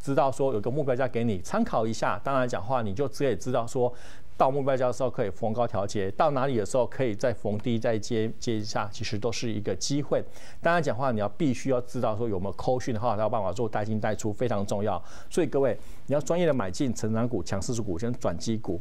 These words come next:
未来有大行情的股票的话，其实要把握机会。当然讲话投资呢是一种思维，你要勇气，你要行动力才会成功。当然，只要每一档股票你只能够在微笑出现转折的时候进场，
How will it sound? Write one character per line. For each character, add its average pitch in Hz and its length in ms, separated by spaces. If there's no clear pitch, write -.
未 147 120
来 131 60
有 110 160
大 120 320
行 98 200
情 107 120
的 98 80
股 95 140
票 117 200
的 98 60
话， 107 180
其 101 140
实 104 140
要 113 100
把 92 180
握 104 160
机 101 200
会。 127 200
当 180 100
然 202 80
讲 135 140
话 156 140
投 127 260
资 143 180
呢 135 160
是 143 140
一 135 60
种 117 160
思 - 300
维， 98 300
你 147 80
要 170 80
勇 147 280
气， 147 240
你 117 80
要 131 120
行 117 240
动 120 200
力 120 120
才 95 300
会 104 240
成 92 300
功。 107 220
当 156 120
然， 156 220
只 - 80
要 151 100
每 143 360
一 143 60
档 143 180
股 95 140
票 123 340
你 131 180
只 123 120
能 120 120
够 135 100
在 131 140
微 113 260
笑 131 220
出 131 200
现 117 260
转 92 240
折 98 120
的 92 120
时 - 120
候 123 200
进 123 320
场， 85 280